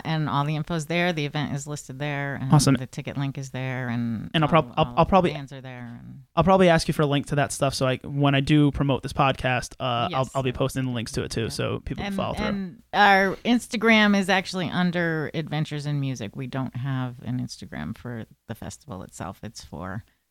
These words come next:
Speaker 1: all of the stuff that I put on.
Speaker 2: Gotcha.
Speaker 1: So.
Speaker 2: And, uh, so as always, guys, you can find me, uh, at Steffabro on Twitter,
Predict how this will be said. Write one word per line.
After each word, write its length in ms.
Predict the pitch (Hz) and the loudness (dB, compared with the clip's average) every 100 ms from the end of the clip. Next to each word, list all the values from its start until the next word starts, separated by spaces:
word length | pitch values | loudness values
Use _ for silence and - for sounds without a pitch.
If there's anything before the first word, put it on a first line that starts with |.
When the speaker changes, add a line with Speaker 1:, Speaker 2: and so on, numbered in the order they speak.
| _ _ | _ _
Speaker 1:
all 240 | - 160 147 | 4 4 4
of 300 | 131 120 _ _ | 0 -6 _ _
the 120 | 131 120 | -10 -10
stuff 300 | - - 101 - | -10 -10 -10 -10
that 100 | 73 | -14
I 80 | |
put 160 | - - | -12 -14
on. 80 | - 120 _ _ | -14 -16 _ _
Speaker 2:
Gotcha. 380 | - 143 95 78 | 2 2 -2 -8
Speaker 1:
So. 60 | - - _ _ _ _ - | -12 -20 _ _ _ _ 0
Speaker 2:
And, 400 | 151 151 151 156 | 4 4 4 4
uh, 200 | 147 - | 4 4
so 120 | 180 | 4
as 160 | 175 | 6
always, 220 | 175 180 175 | 8 6 6
guys, 240 | 170 156 | 6 4
you 60 | 156 | 2
can 80 | |
find 260 | 151 156 147 | 2 2 4
me, 180 | 143 135 | 4 2
uh, 160 | 120 - | -2 -4
at 160 | 131 - | -6 -6
Steffabro 500 | 147 139 135 127 127 | -6 -4 -2 0 -2
on 140 | 120 98 | -6 2
Twitter, 300 | 226 220 | 4 4